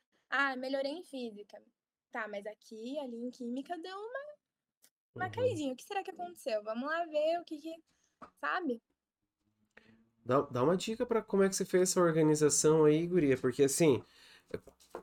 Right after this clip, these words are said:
Speaker 2: como, como que você fazia as suas revisões? Você falou, "Tem que ter controle da revisão, ter controle do que eu tava
Speaker 1: Uhum.
Speaker 2: estudando, ter controle das métricas." É, é muito controle, né?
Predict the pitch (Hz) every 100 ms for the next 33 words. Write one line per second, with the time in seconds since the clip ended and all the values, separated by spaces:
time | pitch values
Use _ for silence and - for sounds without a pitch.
0 | _ _ - 196 - - - 202 220 208
1 | 208 175 185 - 165 170 165 - _ _
2 | _ _ - 151 127 151 156 156 139 127
3 | 147 135 147 135 127 117 - 156 127 131
4 | 120 139 135 131 139 131 123 107 110 104
5 | 101 104 131 180 175 135 127 123 120 120
6 | 117 107 - 131 110 117 151 156 165 151
7 | 135 135 135 131 147 139 120 95 - -
8 | 90 - _ _ - _ _ _ _ _
9 | _ _ _ _ _ _ - 120 - 117
10 | 107 123 139 175 226 233 214 180 127 120
11 | 120